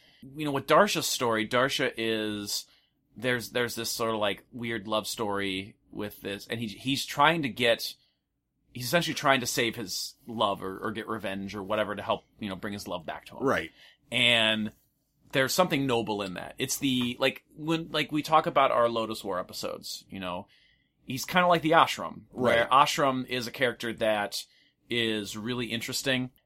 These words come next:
Speaker 1: and because he, like, you can understand why he's doing what he's doing.
Speaker 2: Yeah.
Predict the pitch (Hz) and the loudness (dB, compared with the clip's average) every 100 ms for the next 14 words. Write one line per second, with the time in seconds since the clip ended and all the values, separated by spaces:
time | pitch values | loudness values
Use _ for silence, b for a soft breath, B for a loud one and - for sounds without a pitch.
0 | _ 110 110 110 101 107 - 117 113 110 | _ -2 0 0 -2 -4 0 0 0 -4
1 | - - 110 110 107 107 104 104 104 104 | -6 -8 -6 -2 -2 -2 -4 -4 -6 -8
2 | - 107 101 117 117 117 117 113 110 104 | -8 -10 -8 -12 -10 -6 -6 -6 -6 -8
3 | 98 98 92 92 101 98 87 82 85 - | -8 -2 -2 -2 -8 -10 -12 -12 -14 -16
4 | 58 50 _ - 196 | -18 -20 _ 2 4